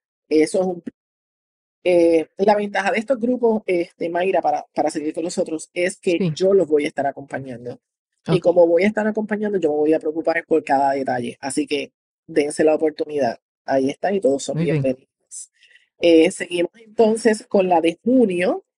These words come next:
Speaker 1: En junio vamos para, este crucero va a ser en el nuevo Norwegian Prima,
Speaker 2: Mm.
Speaker 1: hermana gemela de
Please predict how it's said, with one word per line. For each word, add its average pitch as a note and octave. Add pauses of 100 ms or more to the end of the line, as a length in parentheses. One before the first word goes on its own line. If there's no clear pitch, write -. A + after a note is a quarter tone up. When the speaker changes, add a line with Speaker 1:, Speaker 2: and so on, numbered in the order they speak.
(500)
Speaker 1:
En F#3
junio G3
vamos G#3+
para, E3 (1400)
este G3+
crucero A#3
va G#3
a G#3
ser G3+
en G#3
el F3
nuevo D#3+
Norwegian D#3 (100)
Prima, D#3 (680)
Speaker 2:
Mm. D3 (100)
Speaker 1:
hermana D#3
gemela E3+
de D#3+